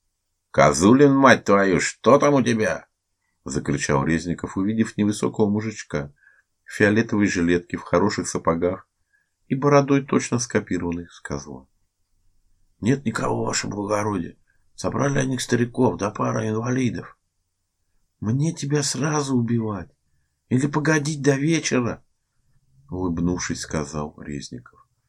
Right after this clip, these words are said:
Был он в хорошем настроении. Видно, это было сразу. И также сразу передавалось всем тем,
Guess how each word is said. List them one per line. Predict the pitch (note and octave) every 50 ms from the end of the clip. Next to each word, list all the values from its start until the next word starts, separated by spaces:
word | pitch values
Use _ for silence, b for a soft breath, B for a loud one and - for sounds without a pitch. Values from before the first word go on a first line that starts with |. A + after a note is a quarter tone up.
| _ _ _ _ -
Был | A#2 C3 D3+ D3+
он | D3+
в | C#3+
хорошем | C#3+ D3 C#3+ C#3 - - C3+
настроении. | C3+ B2+ - - - B2+ B2+ B2 A#2 A2+ A2 G#2+ G#2 G2+ G2+ _ _ _ _ _ _ _ _
Видно, | - E2 A2 C#3+ C#3+ C#3 D3+ - - -
это | A#2+ B2+ B2 B2+
было | B2 A#2 G#2+ A#2 A#2 A2+ A2
сразу. | - - - - G2+ G2 E2 - - D#2 C#2+ _ b b b b b b b
И | - G2+
также | - D#3 D#3 C#3+ B2+ C3
сразу | B2 - B2+ A#2+ B2 B2+ B2+ B2
передавалось | A#2+ - A2+ G#2+ G#2+ G2+ A2 G#2+ A2 A2+ A2+ G#2 -
всем | - - - F#2 F#2+
тем, | - - A2 A2+ B2 B2 B2